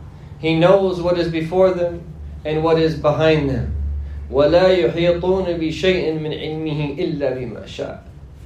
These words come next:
And, but they do not comprehend any of his knowledge except that which he wills. وَسِعَ كُرْسِيُّهُ السَّمَاوَاتِ وَالْأَرْضِ. His kursi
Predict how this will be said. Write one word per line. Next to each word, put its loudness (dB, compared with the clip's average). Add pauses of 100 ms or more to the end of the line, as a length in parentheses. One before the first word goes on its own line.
(520)
And, 4 (380)
but 0
they 2
do 0
not 0
comprehend 2
any 4
of 4
his -2
knowledge 2
except 0
that 0
which -6
he -8
wills. -2 (1000)
وَسِعَ 0
كُرْسِيُّهُ -8
السَّمَاوَاتِ 0
وَالْأَرْضِ. -4 (200)
His -4
kursi 0